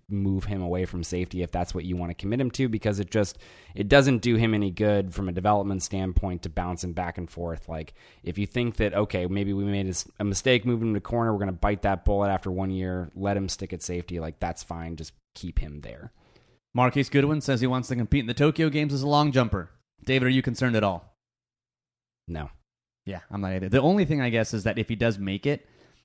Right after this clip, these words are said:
Speaker 2: he would miss, I think it conflicts with, like, the first piece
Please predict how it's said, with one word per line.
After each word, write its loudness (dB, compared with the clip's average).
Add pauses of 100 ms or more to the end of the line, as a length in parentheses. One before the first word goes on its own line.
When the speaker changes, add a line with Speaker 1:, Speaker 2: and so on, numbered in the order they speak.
(100)
Speaker 2:
he 2
would 2
miss, 0
I -4
think -4
it -12
conflicts -8
with, -8
like, -8
the -12
first -8
piece -8